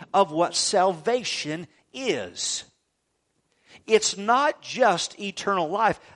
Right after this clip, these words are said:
That's the big picture. But when you got this package of salvation and eternal life, in it came health and healing. In it came provision and prosperity and blessing. In it came protection from God.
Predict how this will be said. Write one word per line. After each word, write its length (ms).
That's 300
the 160
big 260
picture. 460
But 120
when 140
you 120
got 300
this 200
package 480
of 120
salvation 680
and 100
eternal 440
life, 480
in 180
it 200
came 440
health 280
and 120
healing. 380
In 160
it 140
came 200
provision 540
and 80
prosperity 640
and 140
blessing. 500
In 200
it 120
came 240
protection 800
from 240
God. 320